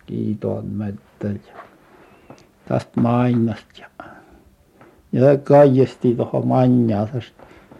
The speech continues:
riehapäät samohton källekoin. Tallehan nyt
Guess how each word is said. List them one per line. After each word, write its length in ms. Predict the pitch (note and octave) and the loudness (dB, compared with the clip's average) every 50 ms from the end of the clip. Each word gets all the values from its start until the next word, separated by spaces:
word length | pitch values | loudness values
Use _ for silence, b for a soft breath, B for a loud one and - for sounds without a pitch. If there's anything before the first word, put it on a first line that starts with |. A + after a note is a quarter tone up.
| B B B B B B - | B B B B B B 4
riehapäät 840 | D#3 D#3 E3 D#3+ D3+ C3 D3+ C#3+ B2+ B2 - A#2+ A#2+ A#2 A2+ - - | 6 8 8 8 8 6 6 4 2 2 2 0 0 0 -2 -4 -8
samohton 720 | - - B2 A2+ A2+ A2+ - - - - - A#2 A2 G#2+ | -4 -2 0 0 0 -2 -4 -8 -10 -4 -2 -2 0 0
källekoin. 760 | - A2 A2 G#2 F#2+ G2+ G2 - - - - - - - - - - _ _ _ _ _ b b b b b b b b b b b b b b b b b b b b b b b - - _ _ _ _ _ - - _ _ _ _ _ _ _ _ - | 2 0 2 0 0 -2 -6 -8 -12 -18 -20 -20 -20 -20 -20 -20 -20 _ _ _ _ _ b b b b b b b b b b b b b b b b b b b b b b b -20 -20 _ _ _ _ _ -20 -20 _ _ _ _ _ _ _ _ -8
Tallehan 640 | - G#2+ G#2+ G2+ G2 G#2+ A#2 A2+ G2 G#2 G2+ F#2+ | -6 -4 -2 -2 -2 -4 -4 -4 -4 -4 -4 -4
nyt 340 | G#2+ G#2 - _ - - | -6 -8 -10 _ -20 -20